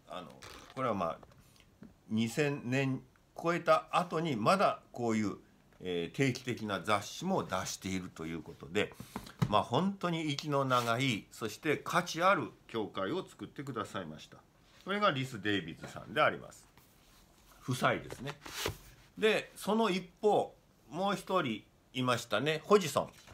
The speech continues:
ホジソンさんは、えー、今度は北の方、ネパールに居を据えて、そしてそこで様々な、そのネパールで手に入る仏教文献を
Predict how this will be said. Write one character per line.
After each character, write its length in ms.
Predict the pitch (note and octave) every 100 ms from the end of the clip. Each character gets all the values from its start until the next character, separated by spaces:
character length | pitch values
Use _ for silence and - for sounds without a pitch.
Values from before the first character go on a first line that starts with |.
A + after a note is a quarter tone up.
| - - _ - - - - - - - -
ホ 120 | F3+
ジ 140 | F#3+
ソ 180 | F3 D3+
ン 100 | A#2+
さ 120 | A2
ん 160 | A2+ G#2+
は、 320 | B2 A#2+ - - - _ -
え 540 | G#2+ G2+ G2 F#2 F2+
ー、 40 | -
今 180 | E3+ C3+
度 80 |
は 100 | A2+
北 220 | - - F3+
の 120 | F3
方、 340 | - C#3+ G2+ - - - _ -
ネ 160 | C3+
パ 280 | D#3 A3 G#3+
ー 60 | D#3+
ル 80 |
に 220 | G#2 F#2 - _ _ _ _
居 100 | -
を 140 | D#3 G2
据 260 | - C3+
え 20 | A2+
て、 280 | A#2 - - _ _ _ -
そ 160 | F3+
し 100 | F3
て 440 | - F3+ E3+ D#3+ D3+
そ 160 | -
こ 140 | D#3+ F#3
で 320 | F3+ E3+ - - _
様 480 | - - A#2+ E3+ G3+
々 300 | G#3 F#3+ F3+
な、 320 | F#3 D#3+ - - _ _ -
そ 100 | A#2+
の 120 | G#2+
ネ 200 | G2+ B2
パ 320 | D3+ G#3 G#3 G#3
ー 60 |
ル 80 | D#3+
で 160 | F3+ -
手 240 | - G#3
に 440 | G#3+ G3 F#3 F#3 - _ _
入 500 | - - G#3+ A3 G3+
る 80 | G#3 A3+ - - _ _ _
仏 180 | B2 C#3 -
教 220 | - D3
文 280 | A#2 B2+ C3
献 280 | G#2+ A2 G2
を 120 | F#2